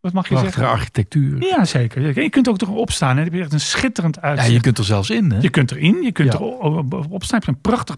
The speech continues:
Speaker 1: panorama
Speaker 2: Ja.
Speaker 1: over
Speaker 2: Maar
Speaker 1: Rome. Even die, die vierspannen die je daar ziet, hè, die zijn enorm.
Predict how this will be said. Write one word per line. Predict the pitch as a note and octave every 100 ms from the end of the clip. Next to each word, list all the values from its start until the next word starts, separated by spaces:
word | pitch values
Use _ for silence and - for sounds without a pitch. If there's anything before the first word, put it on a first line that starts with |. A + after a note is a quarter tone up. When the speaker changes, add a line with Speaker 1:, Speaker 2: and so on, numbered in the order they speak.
| -
Speaker 1:
panorama | G3+ E3+ D#3+ F#3 G3+ F#3 B2+
Speaker 2:
Ja. | G#2+ - - -
Speaker 1:
over | F3 F3
Speaker 2:
Maar | C3+
Speaker 1:
Rome. | D#3+ G3 A#3 C#4+ - - -
Even | F#3 G3
die, | G3
die | D#3+
vierspannen | - - D#4+ - - D3+ C4+ G3
die | F3
je | D3+
daar | C#3
ziet, | D#3+ A#3
hè, | E3 B3+
die | E3+
zijn | D#3+ D3+
enorm. | C#3+ F#3+ A3+ F3+ F3+